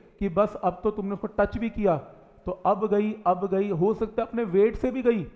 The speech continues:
हो सकता है लटकाया ही हुआ था, अपने आप धीरे धीरे धीरे करते वो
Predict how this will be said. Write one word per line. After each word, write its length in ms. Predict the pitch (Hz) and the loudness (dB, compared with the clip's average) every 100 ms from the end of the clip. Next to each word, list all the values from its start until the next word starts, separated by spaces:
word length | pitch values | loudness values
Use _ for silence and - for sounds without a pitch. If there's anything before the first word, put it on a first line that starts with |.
| - - | -20 -2
हो 120 | 196 208 | 0 0
सकता 200 | 214 233 | 0 -2
है 60 | |
लटकाया 300 | 196 208 214 | -2 -2 0
ही 60 | 220 | 0
हुआ 220 | 208 196 | 2 2
था, 120 | 214 | 2
अपने 200 | 208 202 | -2 -2
आप 80 | 208 | -4
धीरे 280 | 156 160 220 | -4 -2 -2
धीरे 280 | 170 185 185 | -2 -2 -2
धीरे 260 | 156 202 | -2 -2
करते 300 | 202 170 185 | -2 -4 -4
वो 360 | 180 277 - | -4 -6 -6